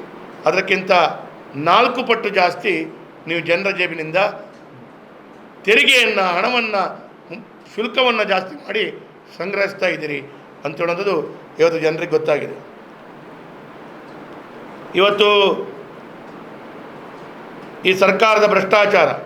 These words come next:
ಕಾಂಗ್ರೆಸ್ ಸರ್ಕಾರದ ಇವತ್ತಿನ ಭ್ರಷ್ಟಾಚಾರ ನೋಡಿದಾಗ ಅವರಿಗೆ ಮೀರಿಸುವಂಥವ್ರು ಬೇರೆ ಯಾರೂ ಇಲ್ಲ ಜಗತ್ತಿನಲ್ಲಿ, ಒಂದು ಇಷ್ಟೊಂದು ದೊಡ್ಡ ಭ್ರಷ್ಟಾಚಾರ ಅಂತ ಹೇಳುವಂಥದ್ದನ್ನ ನಾವು ಕಾಣ್ತೇವೆ.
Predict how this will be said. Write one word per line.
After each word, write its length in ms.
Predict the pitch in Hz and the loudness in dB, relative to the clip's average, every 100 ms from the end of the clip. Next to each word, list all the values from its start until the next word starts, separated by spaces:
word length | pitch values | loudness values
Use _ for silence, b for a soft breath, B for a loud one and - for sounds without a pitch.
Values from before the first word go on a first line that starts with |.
| - - - - - - - - - - - - - - - - - - - - | -14 -18 -20 -20 -20 -20 -20 -20 -20 -18 -18 -18 -18 -18 -18 -18 -18 -16 -16 0
ಕಾಂಗ್ರೆಸ್ 400 | 185 220 254 262 254 | 4 6 6 6 4
ಸರ್ಕಾರದ 380 | 233 233 240 220 214 | 4 4 4 6 6
ಇವತ್ತಿನ 320 | 233 233 240 214 | 4 4 4 2
ಭ್ರಷ್ಟಾಚಾರ 540 | 208 - 220 220 208 196 185 | 2 4 4 6 6 4 2
ನೋಡಿದಾಗ 360 | 202 196 156 131 147 - - - - - - - - - - - - - - - - - - - - - - - - - - - - | 4 4 2 -2 -8 -10 -14 -18 -20 -20 -20 -20 -20 -20 -20 -20 -20 -20 -20 -18 -18 -18 -18 -18 -18 -18 -18 -18 -18 -18 -18 -10 0
ಅವರಿಗೆ 260 | 170 214 196 196 | 4 4 4 4
ಮೀರಿಸುವಂಥವ್ರು 640 | 240 233 214 208 208 214 190 | 4 4 2 2 2 2 4
ಬೇರೆ 120 | 180 170 | 4 6
ಯಾರೂ 200 | 180 233 254 220 | 6 6 4 6
ಇಲ್ಲ 120 | 214 180 139 - - - - 127 | 6 4 0 -10 -18 -20 -12 -2
ಜಗತ್ತಿನಲ್ಲಿ, 600 | 185 208 208 202 185 175 151 - - - 156 | 0 0 0 -2 0 -2 -4 -12 -20 -12 -8
ಒಂದು 120 | 185 | -6
ಇಷ್ಟೊಂದು 320 | 180 185 269 269 | -4 2 2 4
ದೊಡ್ಡ 140 | 254 233 208 | 2 2 0
ಭ್ರಷ್ಟಾಚಾರ 580 | 196 220 202 202 180 170 139 - - - - | 0 2 4 4 2 2 0 -6 -18 -12 -6
ಅಂತ 100 | 170 190 | -4 0
ಹೇಳುವಂಥದ್ದನ್ನ 480 | 185 180 196 208 165 - - - 165 | 0 0 -2 0 -2 -4 -16 -10 -2
ನಾವು 120 | 175 175 | -2 2
ಕಾಣ್ತೇವೆ. 360 | 175 180 180 | 0 0 -2